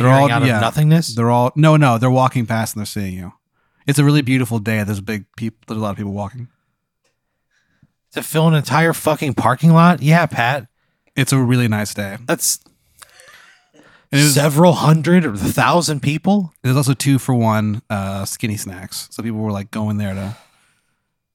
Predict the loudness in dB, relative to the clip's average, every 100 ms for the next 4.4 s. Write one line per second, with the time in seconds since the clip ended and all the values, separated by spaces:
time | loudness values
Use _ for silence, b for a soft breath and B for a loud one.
0 | _ b b b b b b -2 0 4
1 | 6 8 8 6 4 -2 -8 -4 -2 -2
2 | -6 -10 -14 _ _ _ _ _ _ _
3 | _ _ _ _ -4 -2 -2 0 2 2
4 | 0 -2 0 0